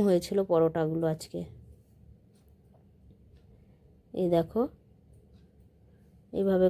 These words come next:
করে একটা একটা করে আমি সব পরোটাগুলোই ভেজে নেবো, এপিঠ ওপিঠ দুপিঠ করে খুব সুন্দরভাবে ভেজে নেব। একটা হয়ে গেল আমার, এইভাবে করে আমি আবারও একটা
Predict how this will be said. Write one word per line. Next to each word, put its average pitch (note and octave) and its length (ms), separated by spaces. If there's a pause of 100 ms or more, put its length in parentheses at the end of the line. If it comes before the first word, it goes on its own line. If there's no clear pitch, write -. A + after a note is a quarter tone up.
করে G#3 140 (120)
একটা - 240
একটা F#3 200
করে G3 220 (100)
আমি G#3+ 140 (480)
সব G#3+ 200 (100)
পরোটাগুলোই G3 640 (380)
ভেজে E3 260
নেবো, D#3 300
এপিঠ G3+ 280
ওপিঠ G3+ 340
দুপিঠ F#3+ 280 (100)
করে A3 160 (1000)
খুব G3+ 180 (100)
সুন্দরভাবে G3 580 (520)
ভেজে D#3 320
নেব। D3+ 220 (4000)
একটা F#3+ 260 (140)
হয়ে F#3+ 200
গেল G3 160 (120)
আমার, C#4 200 (240)
এইভাবে F#3+ 420
করে G3 220
আমি A3+ 140 (340)
আবারও F#3+ 300
একটা G3 280